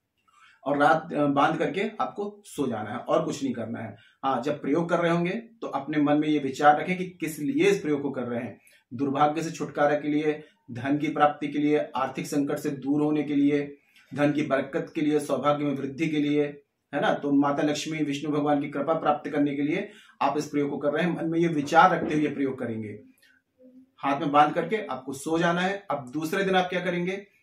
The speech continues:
इसको जैसे सुबह उठते हैं तो उतार करके पूजा स्थान में रख दीजिए,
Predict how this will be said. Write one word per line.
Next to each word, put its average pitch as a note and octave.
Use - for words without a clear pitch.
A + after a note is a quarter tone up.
इसको -
जैसे D#3+
सुबह E3
उठते E3+
हैं F#3
तो C#3
उतार C#3+
करके E3+
पूजा C3+
स्थान D3+
में D#3
रख D#3
दीजिए, E3